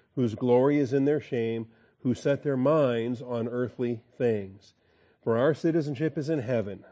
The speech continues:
from which also we eagerly wait for a Savior, the Lord Jesus Christ, who will transform the body of our humble state into conformity with the body of his glory by the exertion of the power that he has even to subject all things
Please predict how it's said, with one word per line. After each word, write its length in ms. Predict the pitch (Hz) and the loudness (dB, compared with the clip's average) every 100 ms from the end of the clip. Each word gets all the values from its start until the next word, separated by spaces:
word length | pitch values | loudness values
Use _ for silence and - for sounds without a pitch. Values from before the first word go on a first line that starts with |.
| - | -6
from 160 | 123 | -2
which 220 | 117 120 127 | 0 0 0
also 360 | 131 135 156 | 0 0 0
we 140 | 127 123 | 0 0
eagerly 400 | 127 131 156 160 | 0 0 2 2
wait 260 | 131 135 | 2 0
for 140 | - 151 | -2 -6
a 80 | |
Savior, 500 | 143 135 120 110 113 | -2 -2 -2 -2 -2
the 80 | 110 | -2
Lord 360 | 113 113 113 107 | -2 -2 -2 -6
Jesus 400 | 113 107 113 107 | -8 -10 -10 -12
Christ, 420 | - 101 98 - _ _ _ _ - | -10 -10 -10 -16 _ _ _ _ 0
who 60 | |
will 120 | 123 113 | 2 2
transform 720 | - 135 123 - 139 147 151 | 0 0 0 0 4 4 4
the 100 | 131 | 2
body 360 | 131 135 147 | 0 0 0
of 100 | 135 | 2
our 140 | 123 113 | 0 2
humble 280 | 170 180 | 0 0
state 380 | - - 123 131 | -2 0 0 0
into 200 | 123 107 | -2 -6
conformity 680 | 98 117 - 165 185 131 123 | -4 -6 -2 0 2 2 0
with 140 | 120 | -2
the 80 | 120 | -4
body 360 | 104 123 131 127 | -2 0 0 -2
of 120 | 110 | -4
his 220 | 135 208 | -4 -4
glory 400 | 147 113 104 104 - _ _ _ _ | -4 -6 -6 -8 -14 _ _ _ _
by 120 | - 120 | 2 4
the 120 | 123 | 4
exertion 500 | 117 113 139 143 160 | 2 2 2 2 0
of 80 | 156 | 0
the 80 | |
power 400 | 143 127 131 131 | -2 -2 2 2
that 120 | 127 120 | 2 -2
he 100 | 117 | -4
has 440 | 113 120 117 113 | -4 -4 -4 -4
even 340 | 131 143 143 135 | 2 2 2 0
to 60 | |
subject 540 | 120 127 113 117 113 - | -2 -6 -2 -2 -4 -6
all 280 | 113 113 | -4 -4
things 480 | 113 117 110 107 110 | -2 -4 -4 -6 -10